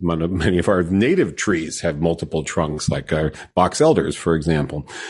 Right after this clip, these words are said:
So it's really a matter of usage. There is no formal definition that says this woody plant is a shrub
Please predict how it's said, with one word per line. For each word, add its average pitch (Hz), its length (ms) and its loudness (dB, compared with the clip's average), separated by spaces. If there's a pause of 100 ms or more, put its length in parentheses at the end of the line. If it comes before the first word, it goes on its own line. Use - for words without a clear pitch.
So 127 600 2
it's 151 180 0
really 196 220 2
a 120 40 0
matter 120 220 4
of 82 100 2
usage. 87 420 0
There 113 120 2
is 160 160 2
no 123 160 4
formal 147 480 0
definition 98 540 2
that 78 160 -2
says 82 300 0
this 165 200 -2
woody 98 240 2
plant 90 300 0
is 80 100 0
a 82 80 -2
shrub 76 380 -2